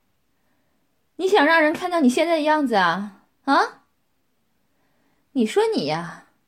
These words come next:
好端端的一个男人，读大学的时候我也没看出来你是这种货色呀，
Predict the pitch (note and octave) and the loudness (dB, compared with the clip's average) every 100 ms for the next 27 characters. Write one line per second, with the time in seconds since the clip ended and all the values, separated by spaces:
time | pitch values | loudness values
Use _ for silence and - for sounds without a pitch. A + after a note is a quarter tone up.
0 | _ _ _ - - C#4 A3 F4+ G4+ F#4+ | _ _ _ -12 2 4 4 2 2 0
1 | D4 B3+ A3 E3 G3+ G#3 D3+ F#3+ _ _ | 2 2 2 2 0 0 -2 -10 _ _
2 | _ _ _ _ _ _ _ _ _ - | _ _ _ _ _ _ _ _ _ -2
3 | G4+ B4+ A4+ F4 G#4+ G#4+ D4 D#4+ F4 C#4+ | 0 2 0 2 0 0 -2 2 4 4
4 | A#3+ B3+ - _ - A4 F#4+ A#3+ F#4+ B4+ | 2 -2 -8 _ -2 2 4 2 -2 -4
5 | E4 D4+ G#3+ G3+ A3 B3+ - _ _ _ | 0 0 2 2 0 -4 -10 _ _ _
6 | - F4+ F#4+ C#5 G4+ B3 C4 G#3+ A#3 E3 | -4 0 4 4 2 2 0 2 0 0
7 | C#3 F3 | -2 -8